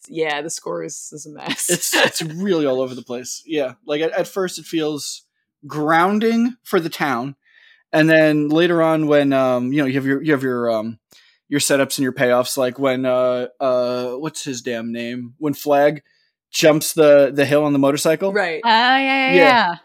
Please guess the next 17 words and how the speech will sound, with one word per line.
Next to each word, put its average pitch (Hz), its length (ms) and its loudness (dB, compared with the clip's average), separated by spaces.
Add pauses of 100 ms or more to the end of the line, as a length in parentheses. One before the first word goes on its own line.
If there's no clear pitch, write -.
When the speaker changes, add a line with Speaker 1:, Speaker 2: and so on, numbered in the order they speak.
(140)
Speaker 2:
Li-, 180 200 6
like, 196 200 4
the 196 60 2
score 214 380 4
for 185 160 -2
that 131 260 -2
feels 123 360 -4
real 147 920 0
off. 123 600 -4
<laughs> - 420 -2
Like, 196 320 6
as 175 220 6
he's, 165 160 0
as 151 240 2
he's 147 160 -2
driving 143 420 -2
away. 135 380 -2